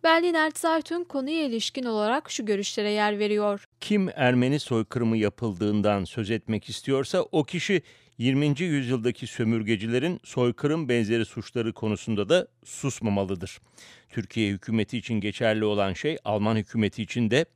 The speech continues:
Speaker 2: Belçika hükümeti için de geçerlidir. O Belçika hükümetinin oturduğu saraylar Afrikalıların kanları üzerine inşa edilmiştir.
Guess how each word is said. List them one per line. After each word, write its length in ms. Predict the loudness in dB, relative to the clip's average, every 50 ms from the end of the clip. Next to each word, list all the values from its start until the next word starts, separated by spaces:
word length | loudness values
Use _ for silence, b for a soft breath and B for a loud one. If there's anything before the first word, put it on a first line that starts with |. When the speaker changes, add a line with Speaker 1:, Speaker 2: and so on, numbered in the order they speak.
| -16
Speaker 2:
Belçika 520 | -6 0 2 2 2 2 0 -6 0 2 2
hükümeti 440 | 2 2 0 0 0 0 0 -2
için 220 | -8 -4 -2 0 0
de 80 | 0
geçerlidir. 720 | 0 -2 -4 -2 0 0 0 0 0 -4 -4 -6 -12 -12 -14 B B B B B B B B B B 2
O 180 | 2 2 4 6
Belçika 440 | 6 4 4 2 -4 -4 0 2
hükümetinin 540 | 2 2 0 -2 -6 -6 -4 -2 -2 -2 0
oturduğu 500 | 0 -2 -2 0 -2 -2 0 0 0 0
saraylar 680 | 0 2 2 4 6 6 6 6 6 4 2 2 2 -2 b b b b b b b b
Afrikalıların 800 | -2 -2 -2 -2 -2 -6 -4 0 0 2 2 4 2 2 0 -4
kanları 480 | -4 -2 0 0 2 2 2 2 2
üzerine 380 | 0 0 0 0 2 2 2 0
inşa 360 | 0 -2 -2 0 0 2 2
edilmiştir. 560 | 2 0 0 -2 -2 -2 -4 -6 -10 -10 -12